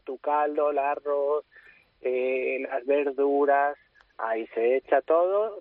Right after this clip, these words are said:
tenemos ya el agua medida en la cantidad justa, y entonces así la cocción de nuestras verduras, esa, esos electrolitos, esos minerales que van en el agua no se pierden, porque van en la propio, en la propia mezcla triturada, ¿no?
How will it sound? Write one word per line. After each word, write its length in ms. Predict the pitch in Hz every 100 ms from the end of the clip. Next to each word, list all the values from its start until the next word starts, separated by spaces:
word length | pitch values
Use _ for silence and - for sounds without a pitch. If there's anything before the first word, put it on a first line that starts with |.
| -
tenemos 320 | 104 104 101
ya 80 | 98
el 80 | 101
agua 220 | 98 104
medida 300 | 98 107 110
en 60 | 110
la 100 | 104
cantidad 400 | 101 95 107 117
justa, 540 | - 156 - 160 208 - _ _ _
y 60 | 120
entonces 360 | 123 123 - 113
así 360 | - 143 170 _ _ _ -
la 180 | 123 117
cocción 420 | - - - 143
de 60 | 160
nuestras 340 | 160 156 147
verduras, 600 | 151 147 156 175 156 202 _ - - - _
esa, 400 | 131 - 139 139
esos 380 | 135 131 127 -
electrolitos, 560 | 135 - 117 131 139
esos 180 | 127 131
minerales 400 | 135 131 139 135
que 140 | - 98
van 160 | 104
en 100 | 117
el 120 | 127 135
agua 280 | 139 143
no 100 | 147
se 160 | 147 123
pierden, 420 | - 180 156 101
porque 280 | - 98 95
van 180 | 104 131
en 100 | 131
la 100 | 113
propio, 540 | 113 113 127 117 98 - _ - - - - -
en 100 | 107
la 80 | 101
propia 280 | 127 131
mezcla 300 | 127 185 131
triturada, 540 | - 104 117 151 156 110
¿no? 180 | 185